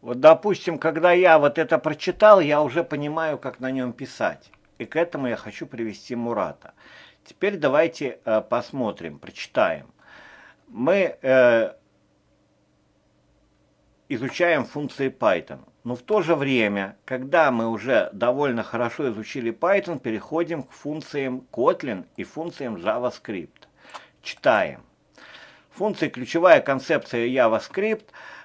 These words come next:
важнее с-, я-, я-, языка, первоклассная поддержка функций. Так, так, так, дальше.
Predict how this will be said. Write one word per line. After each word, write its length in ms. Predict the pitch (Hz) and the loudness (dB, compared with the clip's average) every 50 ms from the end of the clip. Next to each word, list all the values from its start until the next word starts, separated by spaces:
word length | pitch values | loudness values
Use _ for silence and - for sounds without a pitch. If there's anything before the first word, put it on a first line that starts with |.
| _ | _
важнее 480 | - 113 113 135 131 123 175 180 165 127 | -2 4 4 4 4 4 -2 -2 -2 -2
с-, 140 | - - - | -2 -4 -10
я-, 220 | - 123 120 139 | -8 -6 -4 -4
я-, 260 | 143 143 156 165 160 | -4 -4 -6 -8 -8
языка, 440 | 151 151 139 127 127 156 - 202 190 | -6 -6 -6 -6 -4 2 4 4 4
первоклассная 640 | 190 - 131 135 131 - 165 160 135 - - 135 113 | 4 0 -4 -4 -2 2 2 2 2 2 -2 -8 -4
поддержка 480 | - 131 139 127 139 127 - - 139 123 | -2 -2 -2 -2 -4 -8 -8 -8 -12 -12
функций. 560 | - - 220 226 214 - - 185 156 - _ _ | -8 -8 -6 -6 -6 -6 -6 -8 -8 -8 _ _
Так, 200 | - 151 135 - | -4 -4 -4 -4
так, 260 | - - 143 139 - - | -2 -2 -2 -2 -2 -2
так, 300 | - 127 117 - - 104 | 0 0 0 0 -4 -2
дальше. 560 | 113 139 135 113 95 - - 92 82 71 | 4 6 6 6 4 0 -8 -12 -12 -12